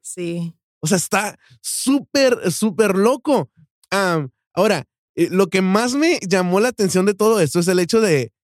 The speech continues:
Speaker 2: después de haber presenciado yo como una, una cesárea, yo sé que ese fue un parto natural, am,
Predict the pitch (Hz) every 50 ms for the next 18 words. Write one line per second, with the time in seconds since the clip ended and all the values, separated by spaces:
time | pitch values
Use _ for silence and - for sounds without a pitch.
0 | _ _ _ _ _ _ _ _ _ _ _ _ 117 147 165 170 147 - - 165
1 | 180 190 185 226 240 226 208 202 202 190 - - 240 226 - - 180 156 147 143
2 | - - - 202 190 180 175 190 208 226 233 233 175 - - 156 139 127 160 165
3 | 151 - 208 208 170 151 139 143 147 156 180 185 185 175 160 135 127 - _ _
4 | _ _ _ _ _ - 151 156 170 180 190 185 175 - - 143 - - 165 160
5 | 185 208 202 190 170 190 175 185 175 170 165 - 180 175 175 160 156 165 160 156
6 | - 175 175 175 175 156 - 139 131 131 139 165 - _ _ _ _ _ _ _
7 | _ _ _ - 151 156 151 147 143 135 131 127 123 117